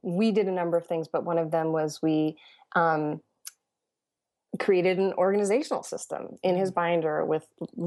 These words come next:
Speaker 1: different colored tabs and folders, clearly written homework due, homework to turn in, homework, um, to be done, so that he had a little, you know, a physical system to
Speaker 2: Mm-hmm.
Speaker 1: support, um, the outcome that he wanted.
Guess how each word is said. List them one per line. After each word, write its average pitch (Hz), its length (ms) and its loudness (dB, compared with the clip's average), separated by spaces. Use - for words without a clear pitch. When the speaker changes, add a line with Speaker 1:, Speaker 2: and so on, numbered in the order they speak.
Speaker 1:
different 190 280 0
colored 170 280 2
tabs 170 520 -2
and 160 180 -2
folders, 170 640 2
clearly 190 400 2
written 165 560 0
homework 170 460 0
due, 226 460 4
homework 160 280 -6
to 175 120 -6
turn 165 300 -2
in, 202 180 -2
homework, 175 580 0
um, 156 200 0
to 214 180 0
be 170 140 2
done, 170 540 0
so 185 160 2
that 170 100 4
he 175 140 -2
had 175 120 0
a 160 60 2
little, 160 380 0
you 180 80 -2
know, 160 100 -2
a 165 140 -2
physical 202 560 0
system 196 460 -6
to 190 100 -8
Speaker 2:
Mm-hmm. - 80 -8
Speaker 1:
support, 165 640 -6
um, 160 280 0
the - 140 2
outcome 165 340 -2
that - 100 -4
he 165 140 -4
wanted. 160 420 -4